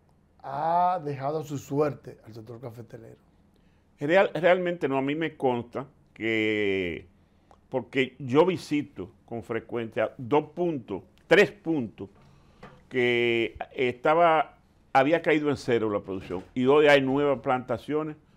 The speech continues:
Speaker 2: Me refiero a Rancho Arriba, me refiero a, eh, Cambita, Gravito Arriba en la montaña, Muchagua, y también en La Lomota de Puerto Plata. Son tres puntos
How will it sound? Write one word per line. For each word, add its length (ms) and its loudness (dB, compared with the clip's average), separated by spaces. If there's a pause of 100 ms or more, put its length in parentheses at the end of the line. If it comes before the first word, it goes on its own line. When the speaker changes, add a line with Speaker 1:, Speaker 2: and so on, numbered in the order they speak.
(160)
Speaker 2:
Me 120 -4
refiero 520 4
a 80 8
Rancho 420 2
Arriba, 480 -2 (640)
me 240 -2
refiero 640 2
a, 600 4 (600)
eh, 460 -2 (100)
Cambita, 540 4
Gravito 460 4
Arriba 420 0
en 80 -2
la 80 2
montaña, 600 -2
Muchagua, 640 2 (680)
y 100 -4
también 720 0
en 160 -6
La 140 6
Lomota 560 -2
de 80 -2
Puerto 420 -8
Plata. 380 -10
Son 280 -6
tres 180 0
puntos 520 -8